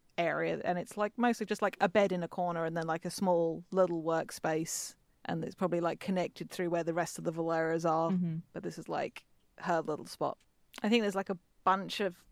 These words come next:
Speaker 1: stuff that she clearly collected on her travels, like, along what would have maybe been a mantelpiece a long time ago.
Speaker 2: Mm-hmm.
Speaker 1: But the chimney's probably long collapsed or whatever.
Speaker 2: Yeah.
Speaker 1: What brings you by?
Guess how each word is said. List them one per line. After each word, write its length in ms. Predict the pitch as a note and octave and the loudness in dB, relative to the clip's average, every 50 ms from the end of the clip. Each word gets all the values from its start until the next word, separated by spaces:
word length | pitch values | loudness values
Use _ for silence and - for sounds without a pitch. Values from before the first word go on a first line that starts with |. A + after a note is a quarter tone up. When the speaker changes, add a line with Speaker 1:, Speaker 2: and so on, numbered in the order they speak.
| - - | -16 -10
Speaker 1:
stuff 480 | - - - - - G#3 F#3+ G3 - - | -8 -8 -4 2 6 6 6 6 4 0
that 160 | G3 F#3+ - | 0 0 0
she 120 | - - F3+ | -2 -6 -8
clearly 440 | - - - G3+ F#3 F3+ F3+ F3+ F3 | -8 -6 -2 -2 -2 0 -2 -4 -6
collected 480 | - - F3+ F#3 F#3 - - - F3 | -6 0 2 2 2 2 0 -2 -2
on 120 | F3 E3+ F#3 | -2 -2 0
her 100 | G3+ E3+ | -2 -4
travels, 560 | - - F3 D#3+ E3 F3+ F3 F3 F3+ F#3 - | -2 -2 -2 -2 0 0 -2 -2 -2 -2 -2
like, 220 | F3+ E3 E3+ - - | -4 -4 -4 -4 -6
along 440 | E3 E3 E3 D#3 D3+ D#3+ E3+ F3 - _ _ _ | -4 -2 -2 -2 -2 -2 -6 -6 -8 _ _ _
what 200 | - G3 G3+ - - - _ - | 0 2 2 2 0 -4 _ 6
would 140 | G#3+ G#3 | 8 8
have 100 | G3+ G3+ | 8 6
maybe 260 | G3 F#3+ F#3+ F#3+ F#3 F#3 | 4 2 2 4 4 4
been 120 | E3+ G3 F#3 | 4 4 2
a 40 | F3+ | 2
mantelpiece 640 | F3 E3+ E3 E3+ F3 - F3+ F3 G3+ F3 E3 E3+ - | 0 0 0 -2 -2 -4 -4 -2 -2 -2 -2 -2 -2
a 60 | E3+ | -2
long 260 | D#3+ D3+ D3 D#3 F3+ | -2 -2 -4 -4 -4
time 240 | - E3+ D#3 D#3 E3+ | -2 -2 0 0 0
ago. 160 | F3+ F3+ F#3 | 4 6 8
Speaker 2:
Mm-hmm. 260 | F#3 F#3+ F#3+ F#3 E3 E3+ - - - - - - - - - _ _ | 10 10 10 8 6 2 -2 -8 -16 -20 -20 -20 -20 -20 -20 _ _
Speaker 1:
But 140 | - - - | -6 -4 -4
the 80 | - - | -4 -8
chimney's 440 | - - - E3+ D3+ C#3+ C#3+ D3+ D#3+ | -4 -2 -2 0 0 -2 -6 -6 -6
probably 300 | - - D#3 D3+ E3+ E3 | -6 -6 -4 -4 -4 -4
long 300 | D#3 D#3 D3 D3+ - - | -2 -2 -2 -4 -4 -6
collapsed 520 | - - E3+ E3 - - - - - - | -6 -2 0 0 0 -2 -6 -12 -10 -8
or 60 | - D#3 | -8 -6
whatever. 380 | D#3 D#3 - - - - - - - | -6 -6 -6 -6 -6 -6 -6 -4 -4
Speaker 2:
Yeah. 220 | - A3 G#3+ - - - - _ _ _ _ _ _ _ _ - - _ _ | -4 -6 -6 -10 -14 -16 -20 _ _ _ _ _ _ _ _ -20 -20 _ _
Speaker 1:
What 200 | G3+ F#3 F#3 - - | -6 -6 -6 -4 -4
brings 280 | F#3+ F#3+ G3 F#3 - | -4 -2 -2 -4 -4
you 60 | - F3+ | -8 -6
by? 400 | F3 F#3+ G3 G#3+ A3+ F#3+ F#3 | -4 -4 -4 -4 -6 -8 -10